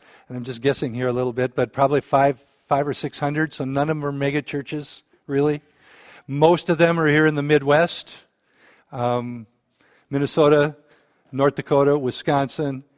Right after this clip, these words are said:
and then we've got some churches in the True Bridge family because it, because it's relationship,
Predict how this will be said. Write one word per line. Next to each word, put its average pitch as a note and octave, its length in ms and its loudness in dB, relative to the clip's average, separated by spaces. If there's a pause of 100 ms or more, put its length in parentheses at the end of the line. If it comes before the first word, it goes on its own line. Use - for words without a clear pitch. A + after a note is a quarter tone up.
(360)
and B2+ 100 -6
then C3 60 0
we've C3+ 200 0
got C#3 260 4
some D3 240 -6
churches C#3 400 -6
in C3+ 80 -6
the B2 60 -6
True C#3+ 180 -6
Bridge C3+ 180 -2
family C3+ 320 0
because B2 380 -4
it, D3+ 100 -8
because C#3+ 300 -4
it's - 180 -6
relationship, D3+ 840 0